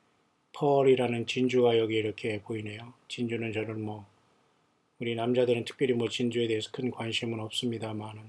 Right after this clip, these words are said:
진주에 얽힌 많은 이야기들과, 그죠?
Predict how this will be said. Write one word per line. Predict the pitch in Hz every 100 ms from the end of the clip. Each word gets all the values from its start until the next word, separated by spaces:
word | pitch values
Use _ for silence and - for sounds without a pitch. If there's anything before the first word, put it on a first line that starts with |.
| 113 _ - _ _ _ _ _ _ _ _ _ _ _ _ _ - _ -
진주에 | - 139 131 127
얽힌 | 123 135 123
많은 | 120 120 127 120
이야기들과, | 120 117 113 113 110 110 110 110 110 - _ _ _ _ _
그죠? | - 117 131